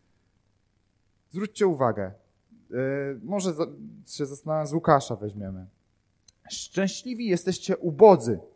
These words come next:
To jest kojarzone ze stratą. "Gdyż, gdyż wasze jest Królestwo Boże. Szczęśliwi, którzy teraz głodujecie". Znowu ze stratą. Taką najbardziej intuicyjnie rozumianą stratą,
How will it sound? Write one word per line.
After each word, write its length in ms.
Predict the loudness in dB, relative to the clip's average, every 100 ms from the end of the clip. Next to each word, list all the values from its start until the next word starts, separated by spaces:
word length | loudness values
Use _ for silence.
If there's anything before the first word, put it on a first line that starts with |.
| _ _ _ _ _ _
To 80 | -8
jest 120 | -8
kojarzone 440 | 0 2 2 0 -2
ze 80 | -2
stratą. 640 | -2 0 0 -2 -12 -16 _ _ _ _ _ _ _ _ _ _ _ _ _ _ _ _ _ -6
"Gdyż, 540 | -4 -4 -6 -8 -8 -12 _
gdyż 380 | -20 -4 0 2
wasze 340 | 2 0 0 -2
jest 220 | -2 -4
Królestwo 460 | -2 -2 -2 -6
Boże. 360 | -2 -2 -4 -10
Szczęśliwi, 540 | -10 -2 -2 -2 -6 -6
którzy 260 | -6 -6
teraz 320 | 0 2 2
głodujecie". 720 | 0 -2 0 2 4 4 0 -10 -14 _ _ _ _ _ _ _ _ _ _ _ _ _ _ _ _ -12
Znowu 280 | -10 -8
ze 120 | -8 -8
stratą. 600 | -8 -8 -8 -10 -14 -18 _ _ _ _ _ _
Taką 200 | -6 -2
najbardziej 640 | 0 6 6 6 2 -2 -8 _ -10
intuicyjnie 600 | -6 -4 -4 -2 0 2
rozumianą 460 | 0 2 2 2 0
stratą, 500 | -4 -4 -4 -8